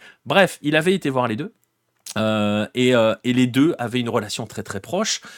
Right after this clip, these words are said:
Euh, on va pas parler de filiation ou de relation père-fils, mais, euh, plus de relation, euh, un petit peu mentor,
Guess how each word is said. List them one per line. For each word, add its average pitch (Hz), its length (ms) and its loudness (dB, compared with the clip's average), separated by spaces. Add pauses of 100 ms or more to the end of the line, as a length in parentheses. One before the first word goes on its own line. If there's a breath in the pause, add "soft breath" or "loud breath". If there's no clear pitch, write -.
(260 loud breath)
Euh, 104 360 -2 (180)
on - 80 -8
va 135 140 0
pas 208 140 -2
parler 170 220 -2
de 135 120 -4
filiation 156 720 -6
ou 107 180 -4
de 101 120 -4
relation 110 460 -6
père-fils, 120 540 -8
mais, 107 240 -6
euh, 104 140 -2
plus 135 260 -10
de 117 80 -4
relation, 117 600 -6
euh, 107 160 -4
un 123 100 -4
petit 135 160 -10
peu 175 160 -4
mentor, 143 560 -4